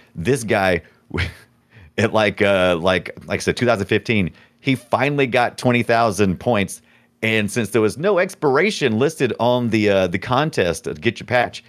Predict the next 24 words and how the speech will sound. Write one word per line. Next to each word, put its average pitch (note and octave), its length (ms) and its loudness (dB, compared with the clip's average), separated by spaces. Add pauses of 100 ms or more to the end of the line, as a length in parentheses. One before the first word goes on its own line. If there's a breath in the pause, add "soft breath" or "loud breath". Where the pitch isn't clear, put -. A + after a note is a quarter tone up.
(200 soft breath)
he E3+ 160 -4
sent E3+ 400 0
in D#3+ 240 2
to B2+ 100 0
Activision G#2 720 0 (420 loud breath)
his G#3 220 0
score, G3 340 -2 (460 loud breath)
uh, A2+ 120 4
to G#2+ 100 0
see C3 160 0
if - 80 0
he A#2+ 80 -4
could A2 80 2
get G2 80 2
a - 40 4
patch. D#2 320 -2
I G#2+ 60 0
don't D#3+ 160 2
think A#3 140 0
he A#3 40 0
ever G#3+ 120 2
got G#3+ 180 0
the F3 80 -4
patch. - 480 -2